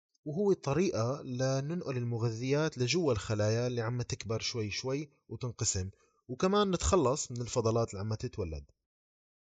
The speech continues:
بنحط كل هالمكونات مع بعض ومنوفر الشروط المناسبة مثل الحرارة والأكسجين والرطوبة، وبعد عشرة أسابيع بيكون طلع معنا أطيب ستيك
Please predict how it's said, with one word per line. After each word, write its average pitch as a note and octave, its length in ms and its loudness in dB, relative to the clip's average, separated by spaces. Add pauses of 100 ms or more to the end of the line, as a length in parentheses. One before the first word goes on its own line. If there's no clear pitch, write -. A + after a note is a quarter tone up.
(320)
بنحط F#3+ 260 -8
كل B2 160 0
هالمكونات A2+ 840 -2
مع G2 120 0
بعض D3 360 0
ومنوفر A#2 500 -4
الشروط A2 400 -8
المناسبة A#2+ 540 -4
مثل F#2+ 200 -8
الحرارة F#2 440 -2
والأكسجين G2 640 -6
والرطوبة، C#3 600 -4 (420)
وبعد A#2 300 2
عشرة D3 420 -2
أسابيع B2 600 -4 (600)
بيكون A2+ 680 -6
طلع A#2+ 300 2
معنا G#2 420 0 (100)
أطيب A#2+ 320 -2
ستيك - 540 -4